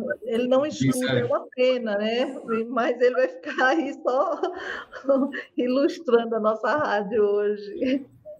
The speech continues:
Speaker 2: E, e assim, professora, ah, nós temos ali, né, hoje, ah, setores, tá?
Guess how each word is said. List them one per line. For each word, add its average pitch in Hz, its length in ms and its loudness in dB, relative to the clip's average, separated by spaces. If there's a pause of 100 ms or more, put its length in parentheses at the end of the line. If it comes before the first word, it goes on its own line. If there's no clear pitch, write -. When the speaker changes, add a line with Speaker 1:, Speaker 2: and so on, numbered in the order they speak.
(220)
Speaker 2:
E, 170 560 0
e 175 100 4
assim, 185 280 0
professora, 135 680 0 (100)
ah, 110 640 0 (260)
nós 160 220 2
temos 185 340 -2
ali, 123 640 0
né, 117 460 0 (360)
hoje, 120 680 0 (420)
ah, 104 600 0 (120)
setores, 127 880 0 (340)
tá? 101 420 0